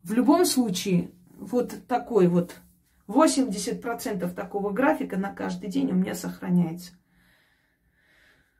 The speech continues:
Хотели узнать цену успеха? Это, это просто на словах вам объясняю, что.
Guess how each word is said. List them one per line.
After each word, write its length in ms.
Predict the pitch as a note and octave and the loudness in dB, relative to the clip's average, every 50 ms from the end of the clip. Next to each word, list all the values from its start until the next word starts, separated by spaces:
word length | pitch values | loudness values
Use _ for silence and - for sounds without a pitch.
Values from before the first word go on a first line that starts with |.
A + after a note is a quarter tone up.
| _ _ _ _ _ _ _ _ _ _ _ _ _ _ - - - - - - | _ _ _ _ _ _ _ _ _ _ _ _ _ _ -20 -20 -20 -18 -2 4
Хотели 380 | - C4 C4 C4+ D#4 D4+ C4 | 6 6 6 8 8 6 8
узнать 460 | C4+ C4 C4 C4+ C4+ D#4 D#4+ D#4 - - | 8 6 4 4 2 2 2 0 0 0
цену 260 | C4+ B3 A3 G#3+ G#3+ | -2 -2 -2 -2 -6
успеха? 480 | - - - - A3+ G#3+ F#3+ F3+ - | -8 -10 -12 -8 -6 -6 -6 -4 -4
Это, 260 | F3 - C4 C4+ C4 C4 | -2 -2 0 0 0 0
это 380 | B3+ B3+ - - C4 C4+ C4+ | 0 0 0 0 0 0 0
просто 460 | C4+ C4+ C4+ C#4 C4+ - - C4 B3+ | 2 2 2 2 2 2 0 0 0
на 160 | A#3 A#3 A#3+ A#3+ | 0 -2 -6 -6
словах 600 | - - C4 B3+ B3+ B3 B3 B3 F3+ F3+ - - | -2 0 2 2 2 2 0 0 0 -2 -2 -4
вам 220 | F#3+ F3 F3 D#3+ | -2 0 0 0
объясняю, 600 | D#3+ F3 F3 F3 - - G3 F#3+ E3 D#3 D3+ D3+ | -2 -2 -2 -4 -4 -4 -2 -2 -2 -2 -2 -6
что. 500 | D#3+ - - - - - - C3+ - - | -8 -10 -12 -10 -8 -8 -8 -8 -8 -12